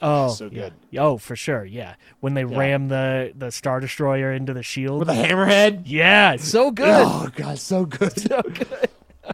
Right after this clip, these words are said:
Speaker 2: And then, uh, more recently, we did, you know, Star Wars Visions, which is very divided.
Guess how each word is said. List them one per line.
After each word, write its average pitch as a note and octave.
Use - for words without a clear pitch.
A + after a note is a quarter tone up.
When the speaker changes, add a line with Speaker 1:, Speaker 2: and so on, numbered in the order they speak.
Speaker 2:
And F#3+
then, G#3
uh, -
more G#3+
recently, F#3+
we F3
did, E3
you E3+
know, D3
Star E3+
Wars D#3+
Visions, C#3
which C#3
is B2
very D3
divided. B2+